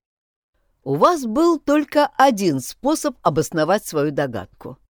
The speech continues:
докопаться до отгороженной части подвала. Признаться, такого поворота я не ожидал».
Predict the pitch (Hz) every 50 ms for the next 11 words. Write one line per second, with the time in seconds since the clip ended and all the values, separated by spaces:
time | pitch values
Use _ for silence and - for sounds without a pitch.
0 | _ _ _ _ - 135 135 196 - - 175 165 - 233 254 311 - - - 320
1 | 294 202 170 208 190 175 151 139 170 165 165 202 240 233 254 220 220 220 208 -
2 | - 143 131 - - - - - 175 175 147 117 107 98 92 - - - - _
3 | _ _ _ _ _ _ _ _ _ _ _ _ _ _ _ _ _ _ _ _
4 | _ - 143 147 147 139 175 214 262 285 - _ - - - 254 247 247 - -
5 | _ _ _ _ - 165 156 - - 185 180 208 220 - 262 254 269 262 262 269
6 | 269 - 277 262 214 170 143 151 165 165 165 175 175 180 147 117 98 98 - 120